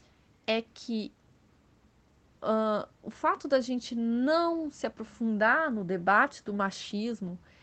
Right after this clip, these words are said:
e de toda essa construção que o machismo faz, tanto do papel da mulher quanto do papel do homem, como a gente, a sociedade não quer fazer isso, muito pelo contrário, a gente acaba escolhendo, às vezes, ah, ah,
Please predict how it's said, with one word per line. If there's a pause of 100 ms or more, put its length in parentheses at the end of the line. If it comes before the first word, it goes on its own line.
(260)
e
de
toda
essa
construção
que
o
machismo
faz, (220)
tanto
do
papel
da
mulher
quanto
do
papel
do
homem, (1160)
como
a
gente,
a
sociedade
não
quer
fazer
isso, (100)
muito
pelo
contrário,
a
gente
acaba
escolhendo,
às
vezes, (380)
ah, (100)
ah,